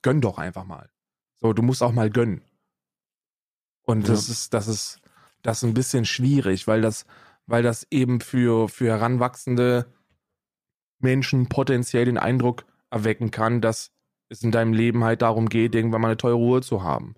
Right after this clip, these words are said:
Speaker 1: Und ich glaube, dieses Bild spiegelt sich bereits in der Gesellschaft wider. Ich hab vier Jahre lang in Berlin gewohnt. So, ich hab, äh, wenn du, wenn du, wenn du dir die Kids in Berlin anschaust, dann,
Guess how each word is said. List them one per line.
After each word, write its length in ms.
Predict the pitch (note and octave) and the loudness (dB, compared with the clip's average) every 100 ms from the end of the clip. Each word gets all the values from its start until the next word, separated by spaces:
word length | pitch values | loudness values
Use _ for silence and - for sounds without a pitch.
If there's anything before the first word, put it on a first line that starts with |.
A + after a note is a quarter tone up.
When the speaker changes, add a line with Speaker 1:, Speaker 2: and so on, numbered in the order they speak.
| _ _ _ _ _ _ | _ _ _ _ _ _
Speaker 1:
Und 200 | G#2+ G#2+ | -2 -2
ich 100 | - | 0
glaube, 300 | A2 A#2+ A#2 | 0 2 0
dieses 320 | A#2 B2+ - | 2 0 0
Bild 280 | C3+ C3+ B2+ | 0 2 0
spiegelt 420 | - D#3+ E3 D3 | -2 2 2 0
sich 180 | A2+ - | -4 -4
bereits 340 | G2+ F#2+ F#2+ | 0 0 0
in 80 | G#2 | -4
der 80 | G2 | -2
Gesellschaft 580 | G2+ G#2 G2 F#2+ E2 | 0 0 0 -4 -6
wider. 220 | F#2+ D#2 F2 | -8 -4 -4
Ich 100 | G2+ | -6
hab 80 | - | -12
vier 200 | - A2+ | -4 0
Jahre 120 | A2+ | 2
lang 160 | A#2 A2+ | 2 2
in 120 | A#2 | 2
Berlin 280 | A#2 A#2 C#3 | 2 2 2
gewohnt. 360 | B2 F2 E2+ - | 0 -2 -8 -4
So, 100 | D#2+ | -4
ich 140 | G2 | -2
hab, 180 | - _ _ - _ _ - | -8 _ _ -20 _ _ -4
äh, 220 | G2+ G2 | 0 2
wenn 160 | G#2 G#2+ | 2 2
du, 200 | A2+ G#2+ | 2 2
wenn 140 | A2 | 2
du, 380 | A2 G#2+ G2 - | 2 2 2 0
wenn 220 | C#2 A2 | -4 -2
du 80 | A2+ | -2
dir 320 | A2 A2 A2 | 0 0 0
die 220 | G#2 G#2 | -2 -8
Kids 240 | - C3 B2+ | -8 -8 -2
in 100 | A#2 | 0
Berlin 300 | A2+ A2 B2 | 2 2 0
anschaust, 540 | B2+ B2 C3+ C#3 - | 0 0 0 0 0
dann, 260 | A#2 A2+ A2+ | -2 0 -2